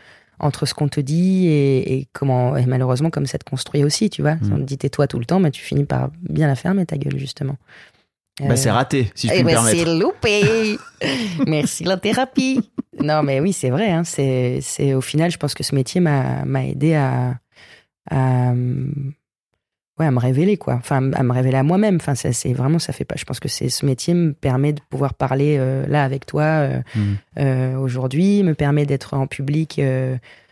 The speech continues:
Speaker 1: parce que c'est tellement, c'est tellement pas normal d'être face à des gens, en fait, et de, de, de, d'être tout seul aussi face à,
Speaker 2: Ouais.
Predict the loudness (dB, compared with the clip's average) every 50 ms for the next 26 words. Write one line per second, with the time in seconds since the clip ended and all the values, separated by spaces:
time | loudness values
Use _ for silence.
0 | _ _ _ _ _ -10 -8 -6 -8 -8 -8 -4 -2 0 2 2 4 2 2 0
1 | -2 -6 -4 -2 0 2 2 0 0 0 0 0 0 0 2 2 2 2 2 2
2 | 2 2 2 2 2 2 0 0 -2 -2 -2 -2 0 -2 -2 0 0 0 0 2
3 | 2 2 2 2 0 0 -2 -4 -6 -6 -6 -4 -6 -8 -8 -8 -18 -14 -4 -4
4 | -2 2 2 2 2 2 0 -2 -2 -2 -4 0 0 -2 -2 -2 -2 -2 -2 -4
5 | -2 _ -2 0 0 2 2 2 2 2 0 -2 -2 -4 -4 -2 -2 -4 -2 0
6 | 0 0 0 0 -2 -4 -6 -8